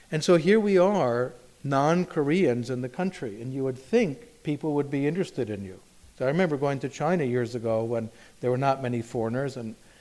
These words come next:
there were some Europeans that I went with a, a friend who's, uh, black,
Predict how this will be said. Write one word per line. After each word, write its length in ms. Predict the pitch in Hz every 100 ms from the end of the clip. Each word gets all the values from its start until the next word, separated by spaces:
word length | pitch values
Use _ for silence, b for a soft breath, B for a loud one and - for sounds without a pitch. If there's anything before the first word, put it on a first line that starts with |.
| B B
there 120 | 139
were 100 | 131
some 240 | 127 170 156
Europeans 520 | 135 135 - 139 143
that 80 | 127
I 100 | 123
went 240 | 131 131
with 220 | 127 123
a, 200 | 123 113 120
a 60 |
friend 340 | 117 147 135 120
who's, 340 | 127 117 -
uh, 120 | 127
black, 600 | 110 151 185 147 - -